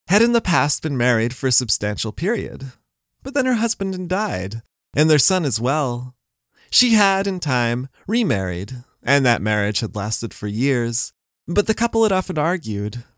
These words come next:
and not gotten along. She'd resolved before witnesses to end their marriage, and her husband, hearing of it, had left without word,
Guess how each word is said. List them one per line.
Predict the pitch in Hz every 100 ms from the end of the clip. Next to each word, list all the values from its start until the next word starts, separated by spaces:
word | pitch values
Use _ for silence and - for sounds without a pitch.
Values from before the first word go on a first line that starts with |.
| -
and | 123
not | 143 185 117
gotten | 113 98
along. | 104 104 123 139 113 113 117 _ _ _ _ _
She'd | - 220 190
resolved | 208 214 214 220
before | 202 - 175 147
witnesses | 135 135 151 - 110
to | 107 -
end | 160 180
their | 139
marriage, | 110 101 101 101 101 - - - _ -
and | 127
her | 127
husband, | 156 208 117 92 107 123 _ _ _
hearing | - 190 196 123
of | 104
it, | 113 - - 113
had | 175
left | 190 202 214 -
without | 202 180 127
word, | 135 175 135 78 104